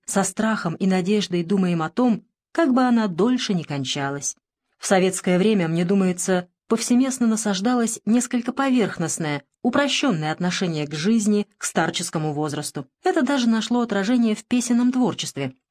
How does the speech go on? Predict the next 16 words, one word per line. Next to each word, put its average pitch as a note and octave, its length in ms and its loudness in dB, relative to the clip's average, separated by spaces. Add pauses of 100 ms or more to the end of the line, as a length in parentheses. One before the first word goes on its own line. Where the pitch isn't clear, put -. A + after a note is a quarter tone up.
Помните G3+ 640 2
такой G#3+ 280 0
бодренький G#3 520 0
припев D4 440 -2 (120)
одной A#3 320 4
из A3+ 100 -2
популярных A3+ 600 0
в - 60 -16
те A3 100 0
времена G3 380 0
песен? D3 460 -4 (260)
"Старость G3+ 600 0
меня F3+ 240 2
дома E3+ 260 2
не D#3+ 140 -2
застанет, C4 640 0